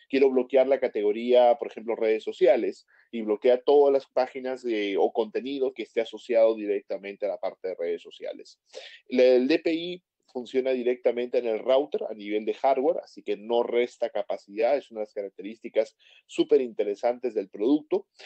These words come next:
Y evidentemente el D P I no incorpora ningún costo de licenciamiento, por ejemplo, ¿no? También ustedes podrían limitar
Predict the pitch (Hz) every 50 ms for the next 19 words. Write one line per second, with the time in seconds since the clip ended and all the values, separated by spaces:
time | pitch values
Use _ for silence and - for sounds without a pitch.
0 | - - _ 135 139 160 160 160 165 160 165 160 - 156 147 147 151 156 156 -
1 | 139 127 123 127 135 131 - 123 123 131 135 139 131 127 123 127 127 123 - 120
2 | - - - 120 120 127 123 113 107 107 101 107 113 117 107 - 110 110 110 -
3 | - 120 117 110 107 101 92 82 78 69 - 104 107 101 - 117 107 101 - 104
4 | 95 104 113 117 120 120 104 101 95 - 85 78 - - - - - _ _ -
5 | - 127 170 - _ _ _ _ _ _ _ - 135 131 151 180 190 185 175 -
6 | - 170 170 175 175 - - 131 127 123 139 147 156 156 156 147 139 127 117 113
7 | 107 127 127 135 143